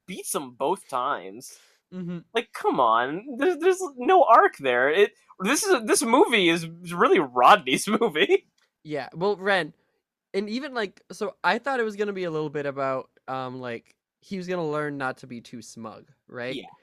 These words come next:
Speaker 2: 'Cause he's, like, obviously a gifted boxer, and
Speaker 1: <laughs>
Speaker 2: then literally, like, picks up this whole double dutch situation real quick.
Speaker 1: Well, one
Speaker 2: Uh,
Speaker 1: of the first things that, uh, it's said in the movie is that he's showboating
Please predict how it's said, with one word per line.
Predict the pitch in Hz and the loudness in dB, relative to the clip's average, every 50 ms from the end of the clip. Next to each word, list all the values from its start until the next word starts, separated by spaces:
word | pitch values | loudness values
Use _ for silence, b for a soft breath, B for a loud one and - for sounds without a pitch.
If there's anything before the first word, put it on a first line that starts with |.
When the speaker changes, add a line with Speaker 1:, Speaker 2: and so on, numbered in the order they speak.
| _ _ - | _ _ -10
Speaker 2:
'Cause | 208 180 - | -10 -10 -8
he's, | - 220 233 247 226 208 | -6 -6 -6 -6 -4 -2
like, | 208 190 170 - - _ _ _ _ _ _ _ _ _ _ _ _ _ _ _ _ - | 0 -2 -2 -2 -6 _ _ _ _ _ _ _ _ _ _ _ _ _ _ _ _ -4
obviously | - 160 180 190 208 214 - - 226 214 | -2 0 0 -2 -4 -10 -12 -10 -8 -8
a | 202 | -8
gifted | 170 160 156 156 - 185 175 165 | -6 -8 -10 -10 -10 -10 -8 -8
boxer, | 127 117 117 - - - 120 113 131 156 _ _ _ _ _ _ _ _ _ - - 147 | -8 -8 -8 -10 -12 -14 -14 -14 -14 -16 _ _ _ _ _ _ _ _ _ -14 -8 -6
and | 147 147 156 156 | -6 -6 -4 -4
Speaker 1:
<laughs> | |
Speaker 2:
then | 151 151 151 147 147 143 143 139 147 _ _ _ _ _ _ _ _ _ _ _ _ _ 95 117 135 | -4 -4 -4 -4 -4 -6 -8 -10 -14 _ _ _ _ _ _ _ _ _ _ _ _ _ -20 -20 -18
literally, | 147 160 165 190 196 196 190 185 180 175 165 160 156 147 - _ _ _ _ _ - | -12 -8 -4 -2 -2 0 0 0 -2 -2 -2 -4 -4 -6 -10 _ _ _ _ _ -10
like, | 147 151 143 135 135 _ _ _ | -6 -4 -4 -4 -6 _ _ _
picks | - 190 170 - - - | -10 -10 -10 -10 -8 -6
up | 160 156 - - | -6 -6 -6 -6
this | - 147 - | -10 -10 -8
whole | - 160 139 | -8 -10 -8
double | 127 135 127 131 135 | -6 -8 -8 -8 -8
dutch | 131 131 117 - | -8 -10 -10 -12
situation | - - 113 - 123 107 98 107 - - 113 110 | -14 -18 -18 -16 -14 -14 -14 -14 -14 -14 -16 -16
real | 104 107 104 | -16 -16 -18
quick. | - _ - 90 95 135 _ _ _ _ _ _ _ _ _ _ - | -20 _ -16 -16 -16 -16 _ _ _ _ _ _ _ _ _ _ 2
Speaker 1:
Well, | 180 240 247 247 233 - | 6 8 8 8 8 6
one | 240 277 320 | 4 6 4
Speaker 2:
Uh, | 349 | 4
Speaker 1:
of | 320 | 6
the | 311 262 | 6 4
first | - - - - 220 240 277 - - - | 4 2 0 2 2 2 2 0 -6 -4
things | - - 165 214 277 247 202 135 | 0 2 2 4 2 0 -2 0
that, | 135 151 135 131 | 0 0 2 2
uh, | 139 131 131 127 127 127 127 139 - _ _ _ _ _ _ _ _ _ _ _ _ _ _ _ _ _ - | 2 2 2 2 2 2 2 0 -2 _ _ _ _ _ _ _ _ _ _ _ _ _ _ _ _ _ 0
it's | 190 190 - - | 0 0 0 -4
said | - - - 208 220 196 | -6 0 4 6 6 6
in | 190 202 208 208 | 6 2 2 2
the | 202 170 156 | 2 0 0
movie | 185 233 220 165 165 139 | 0 -2 -2 -2 -2 -4
is | 143 156 | -2 0
that | 165 160 160 | 0 -2 -2
he's | - 180 175 151 - | -2 -6 -10 -8 -6
showboating | - - - 185 208 208 156 135 120 120 120 127 135 160 214 294 | -6 -4 0 2 2 2 4 2 0 0 2 4 4 4 2 0